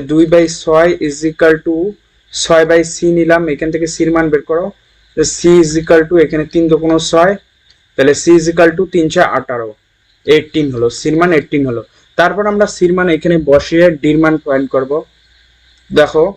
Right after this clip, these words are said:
তারপর আমরা সির মান এই দুইটিতে বসে ডির মান বাইর করব, তাহলে সিক্স by সির মান বসাও কি এইটিন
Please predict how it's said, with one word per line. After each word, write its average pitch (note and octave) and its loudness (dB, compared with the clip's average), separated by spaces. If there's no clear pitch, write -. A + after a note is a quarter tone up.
তারপর D#3 0
আমরা F#3 -2
সির F3 2
মান F#3 2
এই E3 6
দুইটিতে E3 0
বসে D3+ 0
ডির C#3+ -2
মান C#3+ 0
বাইর B2 -4
করব, - -8
তাহলে D3+ 4
সিক্স F#3 -4
by F3 2
সির E3+ 0
মান E3+ 0
বসাও E3 0
কি F#3+ 2
এইটিন E3+ 2